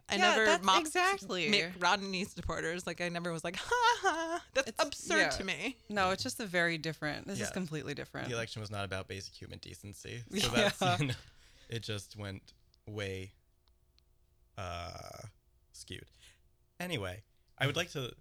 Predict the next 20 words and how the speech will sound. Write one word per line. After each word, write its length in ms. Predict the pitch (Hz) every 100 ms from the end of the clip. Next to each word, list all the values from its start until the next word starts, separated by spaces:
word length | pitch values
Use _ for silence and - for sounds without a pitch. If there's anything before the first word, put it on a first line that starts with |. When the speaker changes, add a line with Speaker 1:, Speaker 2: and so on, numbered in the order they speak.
| 131
Speaker 3:
at 120 | 113
least 420 | 117 160 185 - -
Speaker 2:
<laughs> 60 | 135
Speaker 3:
leave 220 | 117 107
on 260 | 107 104
the 60 | 101
positive 500 | - 131 127 120 107
note 320 | 104 98 -
that 280 | 104 98 98 - _ _
it, 160 | 107 -
it 140 | - 110
is 160 | 110
very 280 | 104 107 110
heartening 600 | 104 104 - 104 98 98 -
to 180 | - 92
see 520 | - 110 98 98 95 -
all 120 | 95
the 80 | 92
protesters 760 | - 101 95 98 - 98 98 95 -
and 340 | 95 92 92